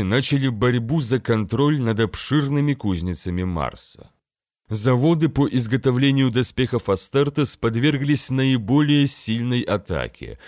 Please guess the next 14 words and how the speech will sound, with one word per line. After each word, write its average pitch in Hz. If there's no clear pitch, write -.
и 123
верные 131
слуги 131
Императора 120
умоляли 147
о 123
подкреплении, 135
поскольку 135
их 135
враги 127
применили 131
оружие 135
древнейших 127
технологий, 90